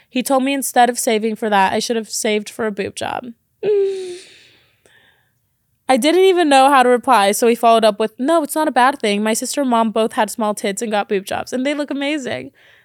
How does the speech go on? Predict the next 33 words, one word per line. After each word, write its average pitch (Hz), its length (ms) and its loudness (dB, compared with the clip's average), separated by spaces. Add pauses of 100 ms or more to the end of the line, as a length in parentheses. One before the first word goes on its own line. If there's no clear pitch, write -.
(160)
This 285 160 -2
is 285 80 -2
all 294 140 6
before 277 280 0
the 254 80 2
waitress 220 340 -2
even 214 200 -2
brought 190 220 2
us 202 140 -2
our 196 120 -2
drinks, - 560 -8
so 226 200 -4
I 208 100 2
got 175 200 2
up - 120 -2
and 180 140 -8
left. - 360 -12 (500)
Smart 233 440 0
on 370 140 -2
your 214 180 0
part. 208 500 0 (100)
Ah, 330 520 2 (160)
ew, 381 600 2
what? 359 640 2 (260)
Like, 330 440 0 (300)
I 254 180 0
don't, 285 360 0
this 247 120 -4
is 302 60 -4
why 359 100 2
I 339 40 2
don't 269 260 -2
date. 180 420 -4